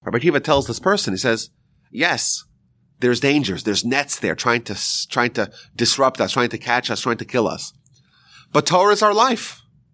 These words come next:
So if we have danger here, how much more danger will we be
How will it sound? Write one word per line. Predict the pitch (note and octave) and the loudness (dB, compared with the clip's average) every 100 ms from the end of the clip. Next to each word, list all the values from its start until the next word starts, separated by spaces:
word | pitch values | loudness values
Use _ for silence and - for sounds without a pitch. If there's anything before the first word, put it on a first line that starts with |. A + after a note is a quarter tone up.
| _ _ _ _ _ _ _ _ | _ _ _ _ _ _ _ _
So | - | 2
if | E3 E3+ | 2 4
we | F3 | 2
have | E3 F3+ | 2 2
danger | F#3+ G#3 F3+ | 2 2 2
here, | E3 C4 B3 | 2 2 2
how | F3 | 2
much | G#3 A3 | 0 0
more | G#3 | -2
danger | G#3+ G3+ G3 | 0 0 0
will | F#3+ | 0
we | F#3+ | 0
be | G3 C#4+ C4 G#3 A3+ | 0 2 2 0 -2